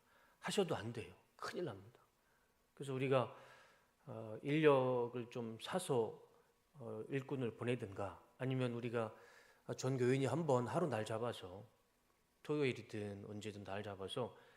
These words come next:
같이 하면 금방 치울 수는 있을 것 같아요. 아니면 남선교회라도. 어, 안수 집사님 혼자 절대 그거 못 치웁니다. 그래서 그거를 좀 우리가 결정을 해서, 안수 집사님이 고생하시는데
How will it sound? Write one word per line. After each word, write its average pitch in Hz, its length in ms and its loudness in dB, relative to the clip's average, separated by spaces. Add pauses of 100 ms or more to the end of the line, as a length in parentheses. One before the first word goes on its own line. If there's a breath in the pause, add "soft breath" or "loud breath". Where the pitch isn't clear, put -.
(160 loud breath)
같이 - 400 -2
하면 143 480 2 (540 loud breath)
금방 156 420 2
치울 - 220 -4
수는 - 160 -8
있을 - 180 -10
것 107 120 -6
같아요. - 300 -16 (600 soft breath)
아니면 127 300 2
남선교회라도. 117 840 0 (920 soft breath)
어, 101 140 -10
안수 123 260 -2
집사님 127 300 0
혼자 139 500 0
절대 127 560 -2 (320 loud breath)
그거 - 180 -10
못 131 180 0
치웁니다. 90 520 -6 (1080)
그래서 127 220 -4
그거를 139 420 4
좀 127 260 0 (540 loud breath)
우리가 123 180 -2
결정을 127 480 2
해서, 113 520 4
안수 117 180 -6
집사님이 110 580 -2 (460 loud breath)
고생하시는데 110 1080 -4